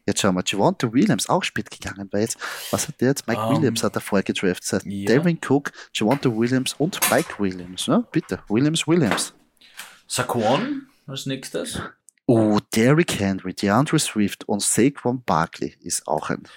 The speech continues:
Speaker 2: Also das
Speaker 1: guter,
Speaker 2: ist einmal,
Speaker 1: guter
Speaker 2: das
Speaker 1: Start.
Speaker 2: ist einmal, das ist einmal stark. Also da kann man
Speaker 1: Das ist
Speaker 2: so
Speaker 1: ein
Speaker 2: mal
Speaker 1: guter
Speaker 2: aus dem
Speaker 1: Start.
Speaker 2: Vollschöpfen, da kann man sich das wirklich aussuchen dann eigentlich, ja.
Speaker 1: Na, na, gut, das ist, das ist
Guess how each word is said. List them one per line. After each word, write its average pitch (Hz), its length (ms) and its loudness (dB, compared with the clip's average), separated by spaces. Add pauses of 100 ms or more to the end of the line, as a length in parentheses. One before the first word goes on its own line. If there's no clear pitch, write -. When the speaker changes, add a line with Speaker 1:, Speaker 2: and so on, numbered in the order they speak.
(200)
Speaker 2:
Also 120 160 0
das 139 180 4
Speaker 1:
guter, 123 140 6
Speaker 2:
ist 143 60 6
einmal, 135 320 6
Speaker 1:
guter 127 120 2
Speaker 2:
das 120 40 2
Speaker 1:
Start. 135 200 2
Speaker 2:
ist 131 100 -2
einmal, 139 520 2 (1200)
das 131 180 -2
ist 151 100 2
einmal 110 180 0
stark. 78 400 -4
Also 101 300 -4
da 123 100 0
kann 120 220 0
man 131 80 0
Speaker 1:
Das - 40 0
ist - 60 -2
Speaker 2:
so - 60 2
Speaker 1:
ein 87 80 2
Speaker 2:
mal 117 60 4
Speaker 1:
guter 120 100 4
Speaker 2:
aus 117 80 0
dem 131 100 0
Speaker 1:
Start. - 120 -2
Speaker 2:
Vollschöpfen, 117 440 0
da 117 80 2
kann 117 180 -4
man 110 120 -2
sich 101 140 -8
das 107 180 -8
wirklich 104 200 -10
aussuchen 90 460 -8
dann 78 160 -14
eigentlich, 73 300 -12
ja. 82 160 -14
Speaker 1:
Na, 110 200 4 (160)
na, 107 480 0
gut, - 280 -6
das 101 320 -2
ist, 107 180 -2 (360)
das 107 180 0
ist - 180 -2